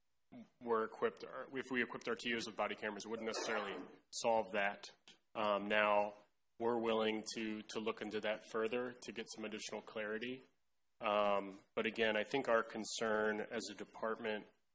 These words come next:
with, with the body cameras is there would be a,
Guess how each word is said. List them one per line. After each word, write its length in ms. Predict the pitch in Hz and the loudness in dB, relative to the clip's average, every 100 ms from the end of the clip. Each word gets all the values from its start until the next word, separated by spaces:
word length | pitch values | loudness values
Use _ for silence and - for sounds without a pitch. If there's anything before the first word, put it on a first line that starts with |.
| _ | _
with, 160 | - 110 - - | -4 -4 -6 -10
with 180 | 127 113 | -6 -4
the 60 | 117 | -2
body 280 | 107 104 104 | 2 2 0
cameras 500 | - 107 104 104 98 | -2 -2 -2 -4 -6
is 400 | 107 104 143 - - _ _ _ _ _ - 139 - | -6 -6 -8 -10 -16 _ _ _ _ _ -20 -20 -2
there 180 | 127 123 | 2 4
would 300 | 120 120 110 | 4 0 2
be 240 | 113 110 | 2 4
a, 80 | 107 | 4